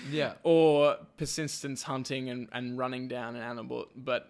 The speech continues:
Speaker 2: y-, you're not having a conversation while you're running. That's not, that's not the idea.
Speaker 1: No.
Speaker 2: You can have a full conversation while you're walking, and you can even maintain nasal breathing for the most part.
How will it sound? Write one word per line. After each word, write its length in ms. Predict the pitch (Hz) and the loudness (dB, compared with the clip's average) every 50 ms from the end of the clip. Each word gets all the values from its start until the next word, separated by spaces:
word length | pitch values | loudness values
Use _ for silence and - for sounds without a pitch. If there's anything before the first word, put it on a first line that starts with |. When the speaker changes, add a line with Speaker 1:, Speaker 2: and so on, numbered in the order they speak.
| - | -16
Speaker 2:
y-, 160 | - 135 127 - | -16 -16 -14 -10
you're 160 | - 147 147 | -8 -6 -4
not 240 | 151 156 - - - | -2 -2 -4 -6 -8
having 280 | 127 139 143 139 131 127 | -8 -8 -6 -6 -6 -6
a 40 | |
conversation 800 | 117 - 143 127 120 123 - - 113 110 117 - - 117 117 113 | -8 -8 -8 -8 -6 -6 -6 -4 -4 -4 -4 -6 -8 -8 -10 -8
while 180 | 113 113 110 110 | -8 -6 -6 -6
you're 120 | 107 113 | -8 -10
running. 320 | 110 104 101 90 85 - - | -10 -10 -12 -12 -14 -14 -12
That's 240 | 110 113 113 - - | -10 -10 -10 -10 -10
not, 180 | 123 107 - _ _ _ - | -10 -12 -12 _ _ _ -14
that's 200 | 113 117 - - | -14 -14 -12 -12
not 160 | 120 113 - | -14 -14 -14
the 120 | - 107 101 | -12 -12 -10
idea. 340 | 98 101 107 - - - 135 139 | -10 -10 -10 -12 -12 -12 -12 -14
Speaker 1:
No. 160 | 127 117 101 - - - - - _ _ | -14 -14 -14 -14 -16 -20 -20 -20 _ _
Speaker 2:
You 140 | - 127 139 | -14 -12 -10
can 320 | - 175 170 170 170 151 | -6 -4 -2 -2 -2 -2
have 160 | 143 143 127 127 | -2 -2 -4 -4
a 60 | 127 | -6
full 180 | - 135 131 | -6 -6 -8
conversation 560 | 123 - 123 117 113 - 110 107 117 - 120 120 | -6 -6 -8 -8 -8 -8 -8 -8 -8 -8 -10 -10
while 140 | 113 113 | -8 -8
you're 80 | 110 110 | -6 -6
walking, 360 | 131 160 180 175 151 123 120 | -4 -4 -4 -4 -6 -6 -6
and 160 | 95 127 147 | -6 -6 -4
you 80 | 147 139 | -6 -6
can 220 | 143 - 185 202 | -6 -6 -4 -4
even 280 | 190 156 147 143 135 135 | -4 -4 -4 -6 -6 -6
maintain 520 | 131 131 135 135 - 156 147 139 135 135 | -6 -8 -8 -8 -6 -4 -4 -4 -4 -4
nasal 320 | 131 135 151 160 147 147 127 | -4 -4 -4 -4 -4 -6 -6
breathing 340 | 120 117 117 113 113 117 127 | -6 -6 -6 -6 -8 -10 -12
for 120 | - - | -12 -12
the 80 | 120 117 | -10 -8
most 320 | 120 123 123 127 - - | -6 -6 -6 -8 -8 -10
part. 260 | - 117 113 82 - | -8 -8 -8 -8 -10